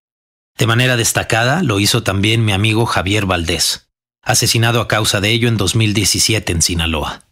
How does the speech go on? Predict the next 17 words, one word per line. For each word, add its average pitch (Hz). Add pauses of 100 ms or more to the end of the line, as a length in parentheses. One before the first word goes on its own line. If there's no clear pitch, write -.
(640)
La 143
primera 175
nota 160
que 139
me 117
tocó 131
hacer 127
a 117
mí 113
sobre 104
el 87
tema 120
data 113
del 95
año 101
dos 90
mil. 82